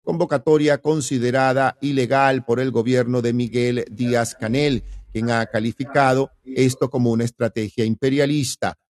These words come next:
para derrocar la revolución cubana.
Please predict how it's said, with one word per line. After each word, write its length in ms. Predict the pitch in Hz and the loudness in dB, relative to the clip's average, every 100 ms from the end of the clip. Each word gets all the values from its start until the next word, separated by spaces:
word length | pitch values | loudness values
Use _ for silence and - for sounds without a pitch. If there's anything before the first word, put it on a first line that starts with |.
| _ | _
para 260 | 131 127 | 0 0
derrocar 800 | 113 143 135 127 123 131 120 117 - | 2 2 2 0 -2 0 0 0 -2
la 280 | 123 120 113 | -2 0 0
revolución 1120 | 113 123 120 107 113 110 107 117 117 117 104 _ | 0 0 0 0 -2 -2 -4 -2 -2 -2 -6 _
cubana. 440 | 90 71 67 62 | -12 -8 -12 -12